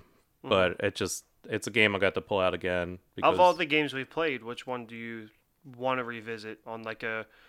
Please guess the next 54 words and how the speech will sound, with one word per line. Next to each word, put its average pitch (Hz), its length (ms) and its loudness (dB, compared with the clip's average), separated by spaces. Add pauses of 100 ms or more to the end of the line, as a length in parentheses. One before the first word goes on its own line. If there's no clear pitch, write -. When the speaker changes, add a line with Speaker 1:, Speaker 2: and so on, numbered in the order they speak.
(160)
Speaker 1:
revisit 139 420 0
episode 117 440 -4
that 117 120 -4
I 117 80 -2
know 120 160 -4
we've 117 160 -10
talked 120 320 -4
about 107 260 -8
doing? 113 300 -8 (160)
Speaker 2:
Of 104 280 2
w-, 110 280 -4
ones 117 260 6
I 117 120 8
haven't 113 260 6
played 110 460 2
yet? 165 360 0 (340)
Speaker 1:
Or, 180 120 10
like, 165 240 6
replayed. 139 580 0
Like, 135 140 -2
for 147 140 -2
me, 156 540 2 (440)
eh, 185 60 -4 (100)
uh, 170 200 -8
probably 160 500 6
since 156 240 0
I 135 80 0 (160)
didn't 147 240 -2
like 123 240 -4
it 151 80 2
a 165 60 2
lot, 160 340 4
Funfair. 120 600 -2
I 131 100 0
would 139 80 2
actually 143 320 4
Speaker 2:
Okay. 98 200 8
Speaker 1:
very 139 180 2
much 131 240 0
like 127 140 -6
to 131 80 -8
revisit 120 500 -8
that 113 200 -4
game, 131 320 -2 (300)
'cause 147 80 0
I 170 80 12
had 170 100 10
an 147 100 4
idea 131 320 4
of 131 60 0
what 151 140 2
that 147 140 4
game 151 200 4
was, 147 220 2